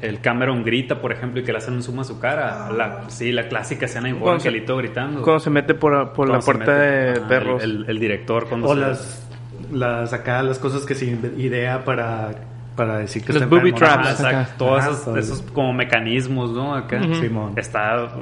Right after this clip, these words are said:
Speaker 1: súper reflejado en, en Mi Pobre Angelito.
Speaker 3: Que Mi Pobre Angelito, pues, es escrita por él, ¿no?
Speaker 1: Ajá.
Speaker 3: Bueno,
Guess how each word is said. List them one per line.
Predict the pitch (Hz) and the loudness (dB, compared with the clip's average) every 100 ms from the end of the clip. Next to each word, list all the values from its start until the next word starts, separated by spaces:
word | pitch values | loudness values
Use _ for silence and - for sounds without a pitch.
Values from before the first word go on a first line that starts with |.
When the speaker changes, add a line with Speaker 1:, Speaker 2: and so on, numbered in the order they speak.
| 120 | -12
Speaker 1:
súper | 120 139 123 - | -2 -2 2 2
reflejado | 127 117 110 110 110 117 | 2 -2 -4 0 0 0
en, | 120 | -2
en | 113 | -4
Mi | 107 104 98 | -6 -6 -6
Pobre | 104 | -6
Angelito. | 117 107 | -4 0
Speaker 3:
Que | 123 | 2
Mi | |
Pobre | 117 135 | 4 2
Angelito, | 135 127 131 143 131 | 2 2 2 0 -2
pues, | 113 | -4
es | 120 117 113 | -2 -4 -4
escrita | 113 117 110 117 | -6 -6 -2 -2
por | 110 | 0
él, | 127 127 | 0 -2
¿no? | 131 117 | -4 -2
Speaker 1:
Ajá. | |
Speaker 3:
Bueno, | 117 113 | -2 -2